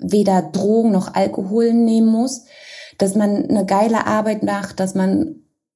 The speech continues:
tolle Bands hat, dass ich, äh, wenig Englisch konnte zu der Zeit, was ja echt richtig fuck ist, wenn du auf dem Wacken arbeitest und Hinz und Kunz zu dir kommt und du musst die Bands betreuen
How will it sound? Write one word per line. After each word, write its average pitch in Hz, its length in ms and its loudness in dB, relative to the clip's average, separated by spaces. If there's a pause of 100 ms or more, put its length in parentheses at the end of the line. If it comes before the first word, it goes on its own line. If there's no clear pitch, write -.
tolle 240 240 0
Bands 208 400 -2
hat, 240 240 -4
dass 202 260 -4
ich, 208 320 -2
äh, 190 360 0
wenig 233 360 0
Englisch 220 300 0
konnte 226 320 -2
zu - 160 -6
der 226 240 -2
Zeit, 233 340 -4
was 208 140 -2
ja 202 80 -4
echt - 220 -6
richtig 208 260 -6
fuck 220 220 -6
ist, - 140 -14
wenn 196 100 -2
du 185 80 -2
auf 190 180 -4
dem 185 420 -4
Wacken 214 400 -4
arbeitest 170 760 -4 (580)
und 196 160 0
Hinz 269 180 2
und 226 140 0
Kunz 277 320 2
zu 190 80 -6
dir 208 180 0
kommt 240 460 2
und 226 160 2
du 240 60 4
musst 240 400 2
die 233 80 2
Bands 269 400 2
betreuen 208 720 0